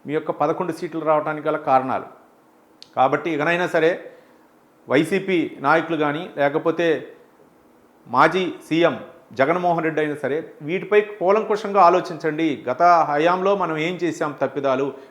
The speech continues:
పోస్ట్ మార్టం చేయండి, రాజకీయ అలా అభిప్రాయాలు తెలుసుకోండి.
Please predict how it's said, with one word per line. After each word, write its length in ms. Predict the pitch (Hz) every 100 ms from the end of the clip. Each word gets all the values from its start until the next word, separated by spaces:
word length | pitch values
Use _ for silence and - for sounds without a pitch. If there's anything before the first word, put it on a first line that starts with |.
| _
పోస్ట్ 220 | 190 196
మార్టం 300 | 214 214 214 196
చేయండి, 340 | 190 196 139 - - _ _ 117
రాజకీయ 460 | 147 175 208 202 196 185 156 - -
అలా 320 | 120 151 165
అభిప్రాయాలు 560 | 151 147 196 202 202 196
తెలుసుకోండి. 560 | 202 175 - 190 131